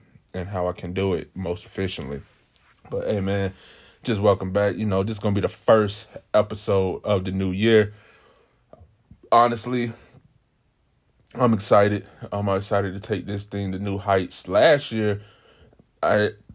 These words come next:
I wasn't as consistent as I wanted to be, which is on me, you know. Um,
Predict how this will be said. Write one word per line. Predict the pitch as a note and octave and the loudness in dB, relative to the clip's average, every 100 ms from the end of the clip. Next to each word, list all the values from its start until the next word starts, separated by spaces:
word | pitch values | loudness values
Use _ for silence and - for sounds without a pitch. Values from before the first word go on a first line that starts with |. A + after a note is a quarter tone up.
| _ | _
I | A2+ | 2
wasn't | A#2 G#2+ G2+ | 2 0 -2
as | F#2+ | -4
consistent | G#2+ F#2+ A2+ G#2 - A#2 - _ - | -8 -6 -4 -4 -4 -8 -8 _ -12
as | G2+ G2+ | -6 -2
I | |
wanted | F2 F#2 G2+ G#2+ | -2 -2 -2 -4
to | A2+ | -6
be, | F#2+ G#2 G#2 - _ _ _ _ _ _ _ - | -6 -4 -6 -10 _ _ _ _ _ _ _ -10
which | G2+ | -8
is | G#2 F#2+ | -4 -2
on | F#2+ F#2+ | -2 0
me, | G2+ A2 G#2+ | -2 -4 -6
you | G2 | -6
know. | F#2+ G2 G2+ _ _ _ _ _ _ _ - - - _ _ _ _ _ _ _ _ - | -2 -2 -4 _ _ _ _ _ _ _ -20 -20 -20 _ _ _ _ _ _ _ _ -4
Um, | A2+ G2 F#2 F2 G2+ | 0 0 -2 -4 -10